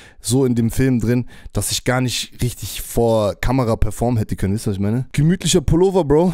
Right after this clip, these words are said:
Ich küsse dein Herz, Bro. Be unique in, man. Check it out. Signing bei E-, E G J möglich. <laughs> Alles klar, Digga. <laughs> Warum bist du umgezogen? Boah, das hat mehrere Gründe gehabt.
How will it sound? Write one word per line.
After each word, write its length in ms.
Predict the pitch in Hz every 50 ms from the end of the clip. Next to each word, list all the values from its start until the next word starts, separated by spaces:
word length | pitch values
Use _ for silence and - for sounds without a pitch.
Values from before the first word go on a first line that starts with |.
| - -
Ich 120 | - -
küsse 220 | - - - - -
dein 100 | 120 120
Herz, 160 | 123 117 -
Bro. 260 | - 117 113 104 87 - - - - - - - - - - - - - - - - - -
Be 100 | - 143
unique 380 | 143 135 139 147 151 151 139 -
in, 240 | 147 151 160 175 165
man. 360 | 156 151 156 170 180 170 - _ _ _ _ _
Check 300 | - - - 143 - -
it 80 | 151 139
out. 260 | 143 156 160 113 - - - - -
Signing 500 | - - - 147 160 165 165 160 151 139
bei 140 | 147 147 143
E-, 120 | 139 151
E 260 | 143 135 135 - 143
G 120 | 135 139 147
J 220 | 151 160 - -
möglich. 460 | 165 135 - - 143 - - 143 - - - - - - - - - - - - - - - 156 - - 147 - -
<laughs> 680 | 143 123 127 127 - - 135 131 - - - 190 - - - - - - - - - - - - - - - - - - - - - 403 - - - - - - - 247 254 240 233 240 233 233 226 226 220 220 220 220
Alles 420 | 220 214 214 208 202 196 190 - -
klar, 320 | - 196 185 180 185 180
Digga. 340 | 180 185 180 - - 170 156 - - 196 165 - 202
<laughs> 320 | 185 151 - 143 - _ -
Warum 340 | 110 113 117 127 123 117
bist 220 | 110 127 - - -
du 80 | 127
umgezogen? 640 | 123 147 151 135 120 - - 123 117 107 110 107 92 - _ _ _ - - - - - - -
Boah, 220 | 95 90 127 143
das 160 | 143 135 -
hat 100 | 143 120
mehrere 380 | 131 143 160 170 143 135 135 123
Gründe 300 | 107 110 123 123 117 123
gehabt. 400 | 107 120 117 123 113 - -